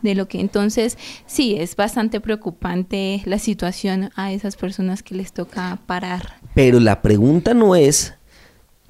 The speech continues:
Speaker 2: "¿Me voy a dejar llevar por la angustia?". Volvemos a la invitación. Entonces, aquí es donde yo empiezo a contemplar esos escenarios.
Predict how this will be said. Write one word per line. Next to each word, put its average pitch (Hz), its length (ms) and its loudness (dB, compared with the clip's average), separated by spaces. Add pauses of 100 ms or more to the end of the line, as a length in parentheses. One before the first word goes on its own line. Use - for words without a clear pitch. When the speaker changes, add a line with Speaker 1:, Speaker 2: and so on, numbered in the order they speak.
(380)
Speaker 2:
"¿Me 87 220 0
voy 95 240 6
a 160 60 6
dejar 135 260 4
llevar 131 480 6 (560)
por 95 160 2
la 87 80 4
angustia?". 120 460 2 (800)
Volvemos 123 520 0
a 170 80 2
la 156 60 4
invitación. 170 520 2 (260)
Entonces, 135 500 2
aquí 147 340 2
es 196 140 4
donde 190 260 4
yo 123 100 6
empiezo 127 280 4
a - 40 -2
contemplar 110 640 0
esos 123 300 4
escenarios. 107 560 -2